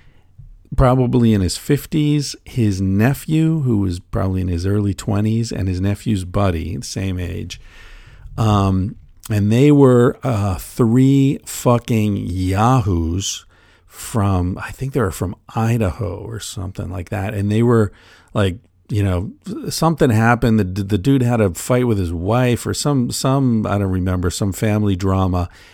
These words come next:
And they were like, "Fuck it, let's go to Alaska. Fuck these women," right?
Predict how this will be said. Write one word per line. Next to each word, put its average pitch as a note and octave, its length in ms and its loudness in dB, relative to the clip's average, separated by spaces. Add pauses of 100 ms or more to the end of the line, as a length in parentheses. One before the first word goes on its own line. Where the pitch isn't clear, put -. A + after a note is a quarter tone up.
And G#2+ 140 0
they G2+ 100 4
were F#2+ 100 2
like, D#2 200 -4
"Fuck - 160 4
it, A#3+ 140 0
let's A3 180 4
go - 180 0
to - 60 0
Alaska. G3+ 720 0
Fuck D#3 200 0
these G#3 180 0
women," F#3 380 2
right? F3+ 220 0